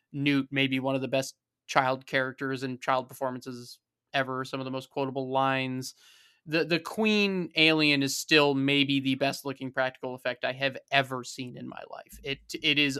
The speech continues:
unre-, I mean, y-, you t-, you talk about a sequel that had so much to live up to and in some ways excels past its predecessor.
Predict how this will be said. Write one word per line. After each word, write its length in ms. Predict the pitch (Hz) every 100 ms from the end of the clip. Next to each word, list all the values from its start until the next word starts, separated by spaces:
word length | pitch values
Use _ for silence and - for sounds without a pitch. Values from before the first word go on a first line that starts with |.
| -
unre-, 380 | 151 139 135 135
I 100 | 156
mean, 200 | 165 165 - - _ _ -
y-, 160 | - 175
you 160 | 185 202
t-, 280 | 185 214 -
you 200 | 175 208
talk 300 | - 226 208
about 240 | 185 170 156
a 40 |
sequel 480 | - 160 147 147 139
that 180 | 135 -
had 340 | 151 143 135
so 380 | - - 165 165
much 340 | 156 143 -
to 140 | 139 131
live 220 | 131 131
up 200 | 131 -
to 340 | 135 123 127 -
and 320 | 131 127 127 - _ _ _ _ -
in 280 | 147 143
some 500 | 135 - 160 170 175
ways 340 | 160 160 175 151
excels 640 | 143 - 156 151 156 139
past 540 | - 143 147 175 -
its 160 | 165 -
predecessor. 760 | - 160 185 196 196 220 226